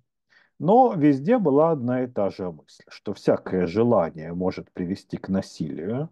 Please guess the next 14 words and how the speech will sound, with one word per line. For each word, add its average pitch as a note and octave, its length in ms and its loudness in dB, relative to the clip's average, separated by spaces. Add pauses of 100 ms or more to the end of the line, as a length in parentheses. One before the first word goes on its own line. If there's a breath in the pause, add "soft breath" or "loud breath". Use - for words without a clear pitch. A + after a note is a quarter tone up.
(580 loud breath)
что - 180 0
в G#2+ 60 2
некотором G#2+ 380 4
смысле A2 460 -2
в - 80 -20
каждом F#2+ 460 0
из G2 100 -4
нас F#2+ 240 -2
живет F2+ 340 -6
маленький F2 540 -4
там D2+ 260 -16
маркиз E2+ 380 -10
де F2 180 -10
Сад, - 500 -8